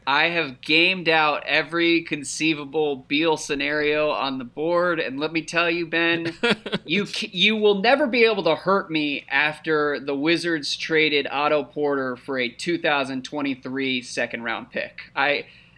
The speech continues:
Speaker 1: that was the end. That, my heart is dead after that one. It's just a, a black hole of emptiness, um, as far as the Wizards are concerned. But as far as Kyrie is concerned, I'm with you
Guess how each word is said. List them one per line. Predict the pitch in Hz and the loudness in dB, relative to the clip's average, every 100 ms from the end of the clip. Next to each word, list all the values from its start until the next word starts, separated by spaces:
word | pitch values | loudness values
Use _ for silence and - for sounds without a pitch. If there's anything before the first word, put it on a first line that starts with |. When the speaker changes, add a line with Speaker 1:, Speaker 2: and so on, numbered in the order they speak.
| - | -4
Speaker 1:
that | 147 190 226 - | 2 4 2 0
was | 170 165 | -4 -2
the | 147 151 | 0 2
end. | 135 101 98 | 2 0 -4
That, | 139 | -4
my | 143 147 | -2 -2
heart | - 190 208 | 4 4 4
is | 165 131 | -2 -4
dead | - 135 107 | 0 0 0
after | - 120 - 123 | -2 -4 -4 -4
that | 113 82 | -4 -4
one. | 104 107 | -6 -10
It's | - | -10
just | - 147 - | -8 -8 -6
a, | 127 123 | -8 -8
a | - 123 120 _ - | -6 -6 -8 _ -8
black | 139 165 170 165 | 0 2 2 -2
hole | 170 165 165 160 156 123 | -10 0 2 4 2 0
of | 127 127 | -4 -4
emptiness, | 131 127 107 80 - - - | -6 -6 -10 -12 -14 -16 -8
um, | 131 127 120 113 | -4 -2 -2 -4
as | 117 120 - | -8 -8 -2
far | 180 165 | 2 2
as | 151 | 0
the | 151 | -6
Wizards | 139 135 151 135 | -6 -6 -10 -10
are | |
concerned. | 127 127 - 131 120 120 - - - - _ - | -8 -10 -6 -4 -4 -6 -12 -20 -20 -20 _ 2
But | 156 147 - | 4 4 2
as | 160 165 | 0 0
far | - 254 | 2 4
as | 233 | 4
Kyrie | - 202 185 175 | 4 2 4 2
is | 170 | 0
concerned, | 165 147 160 143 127 | -2 -4 -2 -2 0
I'm | 165 170 | 0 2
with | 175 151 | 0 2
you | 156 147 139 | 0 0 -2